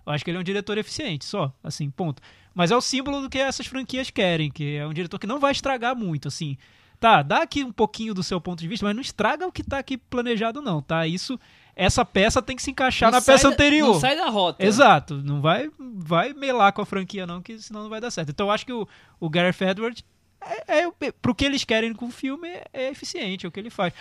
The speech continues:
Speaker 1: Eu ouvi muito que o filme seria dispensável. Sei, porque se, se pensar por esse ponto de vista, pra mim tudo que veio depois de, de Império Contra-Ataque é dispensável. Se for assim.
Speaker 2: Um, dois e três.
Speaker 1: Porque tudo é, vamos agora entender o que veio antes, o que veio depois, o que veio,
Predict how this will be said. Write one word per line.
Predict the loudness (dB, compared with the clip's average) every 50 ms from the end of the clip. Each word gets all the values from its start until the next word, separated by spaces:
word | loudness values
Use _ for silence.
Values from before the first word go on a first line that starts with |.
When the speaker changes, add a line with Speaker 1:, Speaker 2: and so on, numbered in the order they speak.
| -16 -20 -20 _ _
Speaker 1:
Eu | -2
ouvi | -2 0 -2 -2
muito | -2 -4 -4 -4
que | -6 -6
o |
filme | -6 -4 -6 -6 -6
seria | -4 -4 -4 -2 0 0 2 4 4 4 2 2 0 -2 -6
dispensável. | -10 -10 -6 -6 -6 -6 -4 -4 0 2 2 2 0 -2 -4 -8 -8 -10 -14 _ _ _ _ _ _ _ -12
Sei, | -8 -4 -2 -2 0 -2 -2
porque | -2 -2 -2 0 0 -2 -2 -2 -10 -20 _ _
se, | _ -10 -10 -10 -8 _
se | -8 -8 -2
pensar | -2 0 2 2 0
por | 2 4 2
esse | 2 2 2 -2 -4
ponto | -4 -4 -6 -4 -4 -4
de | -6 -4
vista, | -4 -4 -6 -6 -6 -8 -8 -8 -6 _
pra | -2 -2
mim | -2 -2 -6 -6
tudo | -6 -4 -4 -4
que | -4 -4
veio | -4 -4 -2 -2
depois | -4 -4 -2 -4 -4 -2
de, | -2 -4 -4 -4 -6
de | -6 -6 -6
Império | -4 -2 -2 -2 -2
Contra-Ataque | -4 -4 -4 -4 -4 -4 -4 -4 -4
é |
dispensável. | -6 -6 -6 -8 -6 -4 -4 -2 -2 -2 -4 -6 -8 -10 _ _ _ _ _ _ _ _ _ -20 -20 -12
Se | 2 4 4
for | 6 8 6 6 4 4 4
assim. | 6 6 6 4 2 0 0 0 0
Speaker 2:
Um, | 0 0 2 2 4
dois | 4 4 4
e | 2
três. | 2 4 4 6
Speaker 1:
Porque | 6 4 2
tudo | 2 0 0 0 0 2 4 6
é, | 6 6 6
vamos | 6 4 4 2 2 0 2 2
agora | 2 4 4 2 2
entender | 2 0 0 -2 0 0 0 0
o | 0
que | -2 -2
veio | -2 0 2 2 4
antes, | 4 4 2 2 0
o | -4 -4
que | -4
veio | -4 -4 -2
depois, | -2 -2 -2 2 2 4 4 4 0
o | -2
que | -4 -4
veio, | -2 0 2 2 4 4 4 2 2